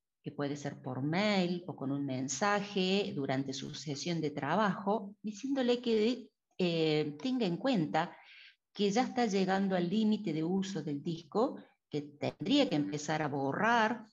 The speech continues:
o a compactar o a copiar en, en unidades alternativas de almacenamiento, ¿sí? Y también registra la cantidad de bloques actuales que está en uso o que está usando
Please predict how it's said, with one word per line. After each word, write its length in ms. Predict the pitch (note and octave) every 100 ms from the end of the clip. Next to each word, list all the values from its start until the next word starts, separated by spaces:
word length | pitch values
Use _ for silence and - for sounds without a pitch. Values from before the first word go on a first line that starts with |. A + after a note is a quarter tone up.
| _
o 140 | - D#3+
a 100 | D3
compactar 1000 | C#3+ C3+ C3+ B2+ - - A3+ F#3 A3+ - -
o 120 | F#3+
a 120 | F3+
copiar 500 | D#3+ D#3 F3 G3 G#3+
en, 720 | A#3+ E3+ D3+ C#3+ C#3 C3+ C3 C3+
en 140 | D#3
unidades 440 | D3+ D3 D3 D#3 E3+
alternativas 1040 | E3 - D3 D3 C#3+ C#3+ D3+ D3+ D#3 -
de 120 | -
almacenamiento, 1080 | D3 D3+ C3+ C#3+ C3+ C3 C3 A#2+ - - - _ _ _
¿sí? 260 | - G3+ - - - - -
Y 120 | B3+
también 420 | C#4 C4+ C4 C4+
registra 800 | C4 C4 C4 C4 C4+ C4+ C#4+ - -
la 220 | - F3
cantidad 420 | E3+ E3 E3 E3 F3+
de 80 |
bloques 800 | F#3+ G3 G#3 G3+ A3+ C#4+ - - -
actuales 880 | D3+ - - F#3+ F3 E3+ C4+ - - - _ _
que 440 | E3 F3 G#3 - -
está 340 | D3+ - E3
en 140 | E3+ G3
uso 420 | G3 - - - -
o 100 | C#3+
que 80 | -
está 180 | - E3
usando 840 | F3 F3 F#3 E3+ F3+ A3 D4 -